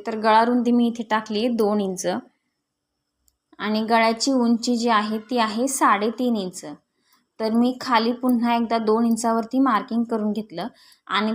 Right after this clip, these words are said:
त्या मार्किंगवरती सरळ टेप ठेवला. तर साडेतीन इंच प्लस चा अर्धा इंच, तर असं चार इंचावरती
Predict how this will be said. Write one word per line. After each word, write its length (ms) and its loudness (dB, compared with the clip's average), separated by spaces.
त्या 140 4
मार्किंगवरती 920 0
सरळ 500 0
टेप 260 0
ठेवला. 320 -6
तर 60 -6
साडेतीन 640 0
इंच 240 -2
प्लस 360 -2
चा 140 2
अर्धा 240 0
इंच, 300 -2
तर 100 -2
असं 200 -2
चार 260 2
इंचावरती 680 -2